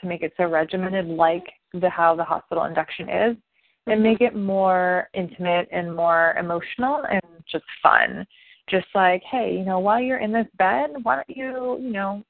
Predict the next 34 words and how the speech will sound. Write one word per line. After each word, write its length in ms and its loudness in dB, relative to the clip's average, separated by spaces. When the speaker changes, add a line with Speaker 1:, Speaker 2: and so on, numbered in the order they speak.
Speaker 1:
make 280 0
out 380 4
or 340 2
while, 280 2
Speaker 2:
Mm-hmm. 100 -4
Speaker 1:
you 60 -6
know, 160 -4
and 80 -6
I'll 200 2
go 220 -2
get 120 -12
a 60 -10
cup 160 -6
of 60 -20
coffee 440 -2
or 60 -14
something. 440 -14
Speaker 2:
Mm-hmm. 140 -10
Speaker 1:
Um, 640 2
and 120 0
that 180 2
acupressure 580 -6
point 200 -4
above 260 0
the 140 -2
ankle 280 -6
bone, 400 2
like, 180 -6
I 80 -2
do, 340 0
like, 180 2
lots 680 4
of 140 -14
foot 80 -14